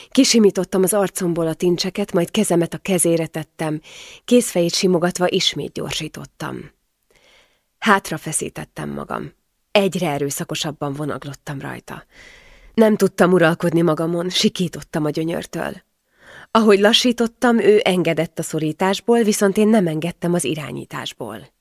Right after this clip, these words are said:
Testemet még mindig betöltötték a kéj hullámai.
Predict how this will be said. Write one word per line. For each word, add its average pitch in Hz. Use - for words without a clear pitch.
Testemet 220
még 185
mindig 202
betöltötték 147
a 165
kéj 156
hullámai. 151